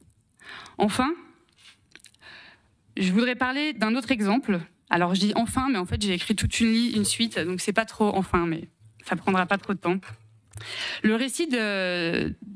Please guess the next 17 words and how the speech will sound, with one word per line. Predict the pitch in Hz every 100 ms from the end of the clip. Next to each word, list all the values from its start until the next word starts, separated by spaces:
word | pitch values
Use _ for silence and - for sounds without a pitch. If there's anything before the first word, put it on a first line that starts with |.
| - _ -
d'une | 185 220
crise | - 302 311 226
classique | 214 240 - 247 302 - - _ _ _ _
d'un | - 202
locataire | 233 254 262 247 285
lors | 254 202
d'un | 202
séjour | 254 233 254
d'une | 233 269
semaine | - 247 277
à | 240
la | 208
montagne | 208 208 226 254
pour | 220 190
faire | 240 240
de |
l'alpinisme. | 226 220 - 196 190 - 170